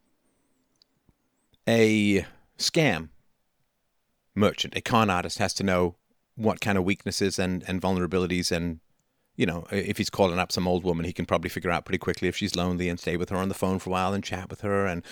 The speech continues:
build a rapport and all that. Know that she's, I find out if she's isolated or has people looking into her and checking in her and,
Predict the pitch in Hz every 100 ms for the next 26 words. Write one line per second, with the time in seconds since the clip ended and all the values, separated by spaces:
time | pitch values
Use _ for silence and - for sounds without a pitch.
0 | - - _ 107 104 101 95 - 110 110
1 | 113 101 98 98 92 87 92 98 90 110
2 | - 101 - 107 107 101 92 - 113 -
3 | 107 - 104 95 80 104 - 117 104 104
4 | 104 101 104 110 104 - 95 - 101 98
5 | 92 98 98 92